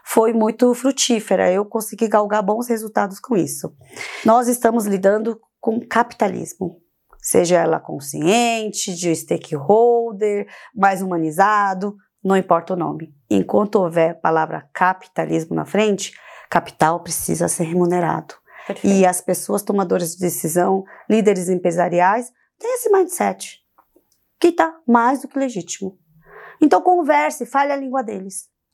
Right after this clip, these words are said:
Speaker 1: Leve as coisas não em forma etérea, né, de ética, de transparência, que tudo é importante, mas tente traduzir isso para uma linguagem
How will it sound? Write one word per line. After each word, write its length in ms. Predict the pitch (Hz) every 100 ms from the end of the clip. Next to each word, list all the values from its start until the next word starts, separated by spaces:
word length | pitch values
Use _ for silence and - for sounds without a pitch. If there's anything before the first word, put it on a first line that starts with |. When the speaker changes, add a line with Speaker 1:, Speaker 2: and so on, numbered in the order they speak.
| -
Speaker 1:
Leve 440 | 285 294 294 262
as 120 | 254
coisas 520 | - 269 285 233 208 - - - -
não 500 | 247 262 285 320 330 _ _ _ -
em 140 | 254
forma 640 | 262 - 247 254 240 240 233
etérea, 1080 | 254 247 254 247 240 233 226 220 220 220 214 _ _ -
né, 280 | 233 233 208
de 220 | 185 233
ética, 960 | 214 240 226 220 - - - 214 208 208 - -
de 100 | -
transparência, 880 | - 240 240 240 214 233 240 233 214
que 140 | 220 220
tudo 460 | - 277 254 277 -
é 140 | 247
importante, 840 | - 240 240 262 254 208 202 -
mas 200 | 226 233
tente 360 | - 339 359 -
traduzir 600 | 240 214 180 170 190 220
isso 260 | 233 - -
para 160 | 277
uma 120 | 269
linguagem 600 | 226 190 190 233 220 208